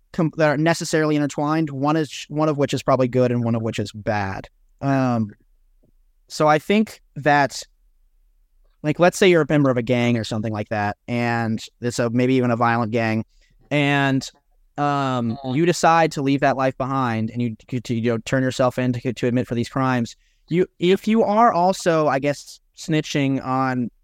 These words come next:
Speaker 1: the other members of this violent gang, and you're preventing them from doing some further harm, that might be a good thing. But simultaneously, there's a separate action of betraying the trust that you had.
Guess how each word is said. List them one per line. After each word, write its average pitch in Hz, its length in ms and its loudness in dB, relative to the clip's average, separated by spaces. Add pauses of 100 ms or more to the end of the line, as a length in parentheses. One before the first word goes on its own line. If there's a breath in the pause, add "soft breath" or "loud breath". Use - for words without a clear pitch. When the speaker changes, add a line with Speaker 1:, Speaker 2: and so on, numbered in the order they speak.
(120)
Speaker 1:
the 131 160 -2
other 143 260 2
members 135 380 2
of 127 100 0
this 123 180 -2
violent 113 400 -2
gang, 110 420 -2 (680)
and 147 140 2
you're 156 100 4
preventing 165 440 2
them 160 120 2
from 147 200 0
doing 135 240 0
some 131 140 -4
further 127 260 0
harm, 131 260 0
that 147 160 2
might 139 200 2
be 143 100 0
a 135 60 0
good 127 220 -2
thing. 135 420 -2 (580)
But 175 280 4 (140)
simultaneously, 185 920 2
there's 139 180 0
a 135 60 -4
separate 180 480 0
action 139 640 -2
of 135 300 -2
betraying 131 580 -2
the 117 100 0
trust - 500 -4
that 117 200 -6
you 131 120 -2
had. 120 440 -2